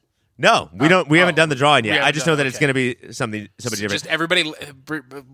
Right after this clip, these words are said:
Speaker 2: play a drum roll on repeat until next week.
Speaker 1: The other news is that there's a new Netflix show based on a comic book, and this one is getting good reviews.
Speaker 2: Lock
Speaker 1: Lock
Speaker 2: and
Speaker 1: and Key,
Speaker 2: Key.
Speaker 1: Mike. What is your comic book experience with Lock and Key?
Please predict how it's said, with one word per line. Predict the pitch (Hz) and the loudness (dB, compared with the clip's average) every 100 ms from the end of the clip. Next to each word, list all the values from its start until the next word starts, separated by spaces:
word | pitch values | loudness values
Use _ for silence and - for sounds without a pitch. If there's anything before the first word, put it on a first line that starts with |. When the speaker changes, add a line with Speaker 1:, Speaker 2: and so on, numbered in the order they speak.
| - | -16
Speaker 2:
play | - 175 | -8 -6
a | 160 | -6
drum | 139 131 | -4 -4
roll | 127 120 | -4 -8
on | 107 | -8
repeat | 101 - 113 | -14 -16 -16
until | 98 110 104 | -16 -18 -18
next | 87 - | -18 -20
week. | 85 _ _ _ _ _ _ | -20 _ _ _ _ _ _
Speaker 1:
The | - 143 | 0 4
other | 190 226 | 4 4
news | 160 123 98 101 101 | 2 0 -2 -4 -6
is | 123 127 120 | -4 -2 -2
that | 123 | -4
there's | 120 131 | -2 -2
a | 117 | -4
new | 104 165 214 | -2 -2 -2
Netflix | 165 160 220 - 139 | 0 0 0 -2 -6
show | - 120 113 | -4 -4 -2
based | 120 127 | -4 -4
on | 127 | -6
a | 104 | -8
comic | - 202 156 - | -4 -4 -4 -6
book, | 95 87 - _ _ _ _ | -8 -8 -12 _ _ _ _
and | 135 127 | -4 -4
this | 127 233 208 | -2 -2 -2
one | 151 131 | -4 -4
is | 120 | -4
getting | 131 120 110 | -4 -4 -4
good | 95 139 | -4 -2
reviews. | 139 113 107 82 65 62 - - | -2 -2 -2 -4 -8 -14 -18 -6
Speaker 2:
Lock | 139 147 | 0 4
Speaker 1:
Lock | 254 | 4
Speaker 2:
and | 170 | 2
Speaker 1:
and | 220 | -2
Key, | |
Speaker 2:
Key. | 147 190 | 2 2
Speaker 1:
Mike. | 147 135 147 180 - _ - | 2 4 4 2 -6 _ 0
What | 156 | 2
is | 185 | 2
your | 175 180 127 | 2 0 0
comic | 143 175 160 | -2 -4 -2
book | 156 139 | -4 -6
experience | 131 - 156 110 | -8 -6 -4 -6
with | 104 104 | -6 -6
Lock | 110 | -6
and | 101 | -6
Key? | 92 92 | -10 -10